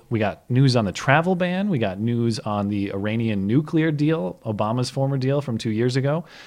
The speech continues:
News on healthcare and, uh, on bump stocks, that fancy device that the shooter in Las Vegas had, although the legislation, the proposed legislation, is not really bump stock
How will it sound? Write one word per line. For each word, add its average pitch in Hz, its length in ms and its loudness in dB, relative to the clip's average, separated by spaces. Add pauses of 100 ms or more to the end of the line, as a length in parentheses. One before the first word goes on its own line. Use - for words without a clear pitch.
(400)
News 143 480 6
on 107 380 2
healthcare 180 760 -2 (240)
and, 151 340 4
uh, 156 220 4
on 160 160 2
bump 165 240 0
stocks, - 480 -2
that 107 240 -4
fancy 139 420 0
device 131 540 0 (240)
that 113 120 -4
the 113 80 -2
shooter 135 440 4
in 104 360 -2 (120)
Las 92 200 -4
Vegas 147 280 2
had, 123 220 2
although 123 180 4
the 117 80 2
legislation, 139 580 0
the 104 80 -2
proposed 143 340 -4
legislation, 101 460 -4
is 98 80 -8
not 117 160 -4
really 110 200 -2
bump 101 360 -6
stock 92 500 -6